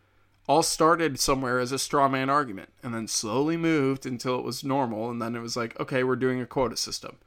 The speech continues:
And if I was the N F L P A, I would push for it. You know it's in the zeitgeist. You know everyone's hearing about it and saying, "Yeah, maybe it is unfair." You know all the idiots out there, "Yeah, maybe it is unfair. There should be more black coaches."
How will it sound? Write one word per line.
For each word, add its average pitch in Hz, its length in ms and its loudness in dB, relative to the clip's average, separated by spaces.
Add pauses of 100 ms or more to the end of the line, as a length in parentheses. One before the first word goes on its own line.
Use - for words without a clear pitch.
(400)
And 165 80 0
if 170 100 -2
I 185 80 4
was 196 160 2
the - 140 0
N 175 100 0
F 175 140 -2
L 165 100 2
P 165 200 4
A, 190 260 -2 (320)
I 214 100 6
would 208 180 8
push 247 260 12
for 147 180 6
it. - 100 -10 (1040)
You 151 140 2
know 185 220 4
it's 196 140 2
in 185 100 2
the 170 80 2
zeitgeist. 147 600 0
You 147 60 -2
know 151 180 2
everyone's 170 460 0
hearing 180 260 -2
about 127 260 0
it 139 100 4
and 127 100 -4
saying, 131 220 -4
"Yeah, 190 160 -2
maybe 165 260 -2
it 180 80 0
is 196 160 0
unfair." 117 340 -6
You 127 120 -4
know 156 120 2
all 160 140 4
the 160 180 -2
idiots 165 320 2
out 120 140 -2
there, 135 180 0
"Yeah, 208 180 -2
maybe 190 280 -2
it 214 80 4
is 202 120 -2
unfair. 127 360 -6
There 131 120 -8
should 185 180 -10
be 180 80 -4
more 131 180 -4
black 113 240 -6
coaches." - 420 -12